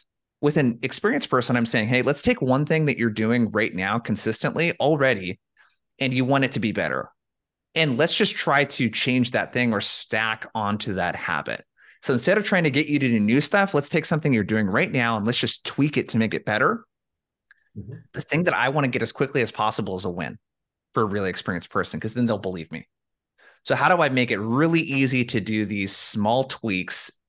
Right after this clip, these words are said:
Speaker 1: that get really good results? It's the whole, it's the saying, "A small hinges move big doors." Like, where's the s-, biggest points of leverage where I can get a really quick R O I on their time?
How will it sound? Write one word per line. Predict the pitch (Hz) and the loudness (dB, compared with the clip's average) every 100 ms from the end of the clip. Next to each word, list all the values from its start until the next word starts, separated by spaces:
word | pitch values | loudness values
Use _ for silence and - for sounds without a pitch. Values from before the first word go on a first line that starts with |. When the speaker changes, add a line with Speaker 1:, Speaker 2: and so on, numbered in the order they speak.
| - | -6
Speaker 1:
that | 135 131 98 | 0 0 0
get | 123 110 - | 0 0 -2
really | 107 123 143 120 | -6 0 2 2
good | 101 107 90 | 0 -4 -4
results? | 92 80 71 - - - _ _ _ _ _ - | -6 -8 -10 -12 -14 -14 _ _ _ _ _ -8
It's | 113 | -6
the | - 113 | -4 -2
whole, | 151 143 - | 0 0 -2
it's | 127 - | -6 -4
the | 117 | -2
saying, | - 127 120 | 0 2 2
"A | 98 | 0
small | - 131 123 | -2 0 0
hinges | 117 123 117 107 | 2 2 2 0
move | 107 101 | 0 0
big | 107 98 | -2 -2
doors." | 101 107 117 - _ _ _ - | -2 -2 -2 -6 _ _ _ -4
Like, | 117 | -2
where's | 127 151 160 156 | 2 2 2 2
the | 120 | 2
s-, | 104 - _ _ _ - | 0 -6 _ _ _ 0
biggest | 151 131 - - | 2 0 -4 -4
points | 120 113 | -2 0
of | 101 90 | -2 -2
leverage | 95 87 - - - - _ _ _ _ _ _ _ _ _ - | -4 -4 -6 -8 -10 -12 _ _ _ _ _ _ _ _ _ -2
where | 117 | 0
I | 117 | 2
can | 127 | 2
get | 107 | 2
a | 95 | 0
really | 92 139 165 123 | -2 0 2 2
quick | 117 - 95 - - _ _ - | -2 -2 -4 -6 -18 _ _ -2
R | 113 110 | 2 2
O | 98 | 2
I | 92 82 | 2 0
on | 73 | -4
their | 64 | -8
time? | - 69 50 | -10 -12 -14